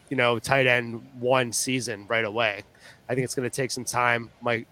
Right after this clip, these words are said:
much like most rookie tight ends. Um, you know, I think his, his situation is fine,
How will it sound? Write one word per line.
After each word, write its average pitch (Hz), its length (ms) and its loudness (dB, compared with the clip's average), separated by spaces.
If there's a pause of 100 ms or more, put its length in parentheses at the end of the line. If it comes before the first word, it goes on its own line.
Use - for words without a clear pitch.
(160)
much 139 240 4
like 139 260 0
most 127 300 -2
rookie 127 420 -4 (140)
tight 131 240 0
ends. 113 420 -2 (380)
Um, 107 380 -2 (880)
you 127 80 2
know, 117 80 6
I 117 100 6
think 143 220 2
his, 143 500 2
his 139 160 -2
situation 147 840 2
is 123 320 -4
fine, 127 520 0